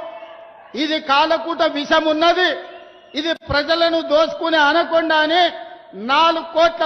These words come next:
ప్రజలు డిసెంబర్ ఏడు, మూడు తారీఖు నాడు బండ రాయితోని మోది ఆ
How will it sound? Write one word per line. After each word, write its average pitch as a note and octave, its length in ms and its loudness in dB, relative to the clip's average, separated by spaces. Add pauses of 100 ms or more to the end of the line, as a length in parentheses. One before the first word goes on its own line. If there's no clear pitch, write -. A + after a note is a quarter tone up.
(120)
ప్రజలు D#4+ 380 2 (160)
డిసెంబర్ E4 540 0 (200)
ఏడు, E4 180 2 (120)
మూడు E4 200 -2 (140)
తారీఖు E4 400 0 (120)
నాడు F#4+ 280 6 (560)
బండ D4+ 260 0 (180)
రాయితోని D4 560 0 (140)
మోది G4 380 4 (600)
ఆ - 20 2